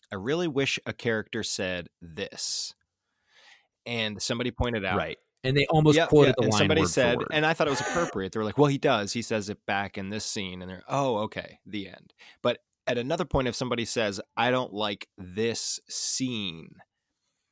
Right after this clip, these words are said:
Speaker 1: if you tried to justify
Speaker 2: Mm-hmm.
Speaker 1: it, or here's why it's good, here's why it's important, here's why this and that, uh, yeah, that does seem too far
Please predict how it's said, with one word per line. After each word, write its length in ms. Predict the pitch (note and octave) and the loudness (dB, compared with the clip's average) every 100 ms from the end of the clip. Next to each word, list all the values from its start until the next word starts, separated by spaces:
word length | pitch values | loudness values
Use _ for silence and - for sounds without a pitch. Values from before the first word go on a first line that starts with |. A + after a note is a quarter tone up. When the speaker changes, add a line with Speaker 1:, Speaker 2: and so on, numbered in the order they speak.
| _ | _
Speaker 1:
if 200 | A#2 - | -12 -8
you 140 | C#3+ E3 | -8 -6
tried 360 | - C#3+ C3+ - | -2 0 0 -2
to 320 | B2+ A2 G2+ | -2 -2 -4
justify 840 | E2+ G#2+ A#2 - - G#2 F2+ F2+ F2+ | -6 -4 -2 -2 -4 -4 0 0 -2
Speaker 2:
Mm-hmm. 20 | |
Speaker 1:
it, 40 | - | -6
or 120 | G2+ | -10
here's 360 | F2+ A#2+ A#2 G#2 | -6 -6 -4 -4
why 160 | G#2 | -2
it's 200 | G2+ F#2+ | -2 -6
good, 360 | - G#2+ F#2 F2 | -6 -6 -6 -8
here's 240 | G#2 G#2+ | -8 -6
why 120 | G#2+ G2+ | -4 -4
it's 100 | - | -6
important, 600 | F#2+ - G2 D#2 E2+ - | -6 -4 -4 -6 -12 -12
here's 240 | G#2+ G2+ | -8 -6
why 180 | G#2 G2 | -4 -6
this 260 | F2 G2 - | -6 -8 -8
and 140 | F2+ | -10
that, 280 | F2+ E2+ - _ _ _ _ _ _ _ _ _ _ _ _ | -12 -12 -16 _ _ _ _ _ _ _ _ _ _ _ _
uh, 40 | B2 | -4
yeah, 220 | C3+ B2 | 0 0
that 280 | G2 B2 - | 0 -4 -2
does 200 | C3 B2+ | -2 -2
seem 340 | - A#2 G#2 G2+ _ - | -2 -6 -8 -12 _ -6
too 320 | - D#3 C#3 | -2 -2 -2
far 560 | - A2+ F#2+ D2+ - | -2 -2 0 -4 -10